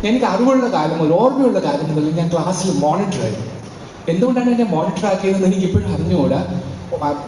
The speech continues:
പ്രൈമറി ക്ലാസ്സിലൊക്കെ നമ്മൾ രാവിലെ അസംബ്ലി കൂടുമ്പം "ഇന്ത്യ എൻ്റെ മാതൃരാജ്യമാണ്, ഞാൻ ഇന്ത്യയെ സ്നേഹിക്കുന്നു" എന്നൊക്കെ പറഞ്ഞൊരു പ്രതിജ്ഞ നിങ്ങളൊക്കെ ചൊല്ലാറുണ്ടോ? ഉണ്ട്, ഇപ്പോഴും അതുണ്ട് അല്ലേ? ആ, അതൊക്കെ ചൊല്ലിക്കൊടുക്കുക,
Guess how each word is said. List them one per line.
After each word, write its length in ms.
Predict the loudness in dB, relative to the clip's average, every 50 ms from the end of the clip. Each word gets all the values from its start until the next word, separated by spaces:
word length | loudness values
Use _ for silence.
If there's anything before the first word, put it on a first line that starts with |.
| -8 -6
പ്രൈമറി 320 | -2 0 0 0 0 -2 -2
ക്ലാസ്സിലൊക്കെ 640 | -2 -2 -2 -4 -2 -2 -2 -2 0 -2 -2 -2 -2
നമ്മൾ 200 | -2 0 0 0
രാവിലെ 320 | 0 0 0 0 0 0
അസംബ്ലി 340 | 0 0 -2 -2 0 0 2
കൂടുമ്പം 680 | 4 4 4 2 2 0 0 -2 -2 -6 -8 -8 -10 -10 -8 -6 -4
"ഇന്ത്യ 240 | -2 0 2 2
എൻ്റെ 600 | 2 2 2 2 0 0 0 0 0 -2 -4 -4 -6 -4 -2
മാതൃരാജ്യമാണ്, 1000 | -2 0 2 2 2 2 2 2 0 -2 -2 0 0 0 0 -2 -4 -4 -4 -6 -8 -6 -2 -2
ഞാൻ 100 | 0 0 0
ഇന്ത്യയെ 240 | 0 2 2 2 2
സ്നേഹിക്കുന്നു" 440 | 2 0 0 -2 -2 -2 0 0 2
എന്നൊക്കെ 280 | 2 2 2 2 0
പറഞ്ഞൊരു 200 | 0 0 0 0
പ്രതിജ്ഞ 420 | 0 0 -2 -2 0 2 2 2 2
നിങ്ങളൊക്കെ 420 | 2 0 2 2 4 4 2 2
ചൊല്ലാറുണ്ടോ? 760 | 2 2 2 2 0 0 0 -2 -2 -2 -2 -4 -4 -6 -8 -8 -8 -4 -2
ഉണ്ട്, 180 | 0 0 0 0
ഇപ്പോഴും 320 | 0 0 0 0 2 2
അതുണ്ട് 280 | 2 2 2 2 0 0
അല്ലേ? 400 | 0 -2 -2 -4 -6 -8 -10 -10 -10 -12 -12 -14 -14 -16 -18 -18 -16 -10 -6 -2
ആ, 180 | -2 0 0
അതൊക്കെ 200 | 0 0 0 0
ചൊല്ലിക്കൊടുക്കുക, 840 | 2 4 4 4 4 2 0 0 0 0 0 -2 -2 -2 -4 -6 -8